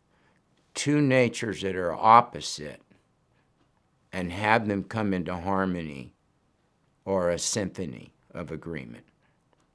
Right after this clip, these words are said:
because they're at op-, they're opposite. And I, I wanna read a verse to you.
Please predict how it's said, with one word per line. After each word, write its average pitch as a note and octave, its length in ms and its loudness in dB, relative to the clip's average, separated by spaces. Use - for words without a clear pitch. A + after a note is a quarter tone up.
because F#2 680 -4
they're F#2 220 -4
at F2+ 100 -2
op-, A#2 320 0
they're F#2 220 -2
opposite. B2 520 0
And F2 200 -6
I, F2+ 80 -4
I F#2+ 140 -4
wanna C3 280 -4
read G2+ 240 -2
a E2+ 60 -4
verse F#2+ 360 -2
to - 160 -8
you. E2+ 460 -4